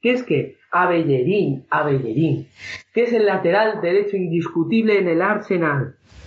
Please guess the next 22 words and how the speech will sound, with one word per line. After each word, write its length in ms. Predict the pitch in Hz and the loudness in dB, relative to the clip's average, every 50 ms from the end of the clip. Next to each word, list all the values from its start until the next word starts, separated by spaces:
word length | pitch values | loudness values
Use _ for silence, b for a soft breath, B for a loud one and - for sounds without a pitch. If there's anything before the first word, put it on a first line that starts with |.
| B B B B _ | B B B B _
lo 200 | - 151 165 202 | -4 0 0 2
ha 120 | 226 247 240 | 2 0 0
sentado, 1040 | 247 233 208 196 185 175 165 139 135 - 247 269 285 269 262 240 226 202 165 - 151 | 0 0 0 0 0 -2 -6 -6 -2 0 2 2 2 2 2 2 2 0 -2 -2 -4
y 80 | 170 196 | -4 -2
Majo, 500 | 226 254 262 269 269 262 262 254 254 - | -2 -2 -2 0 2 0 0 0 0 -2
como 260 | - 226 220 226 240 | -2 -2 0 0 0
he 40 | 247 | 0
dicho 240 | 254 247 254 254 247 | 0 0 0 0 0
antes, 280 | 247 247 240 254 247 247 | 0 2 2 2 2 2
con 140 | - 226 226 | 2 0 2
defensa 440 | 226 226 240 262 262 247 254 277 247 | 0 0 0 0 -2 0 0 0 0
de 100 | 233 233 | 0 0
tres. 500 | - 262 269 269 262 247 196 147 - - - | 0 0 2 2 2 2 0 0 -4 -8 -10
¿Y 140 | - 196 | -8 -4
sabes 200 | 185 254 262 262 | 0 0 0 0
qué 60 | 262 277 | 0 0
ha 60 | 262 | 0
pasado 220 | 269 262 262 269 262 | 2 0 0 0 0
con 120 | 269 254 | 0 0
defensa 320 | 269 262 262 262 254 262 262 | 0 0 0 0 0 0 0
de 120 | 254 254 | 0 0
tres? 340 | 269 285 285 285 269 226 - | 2 2 2 2 2 0 -2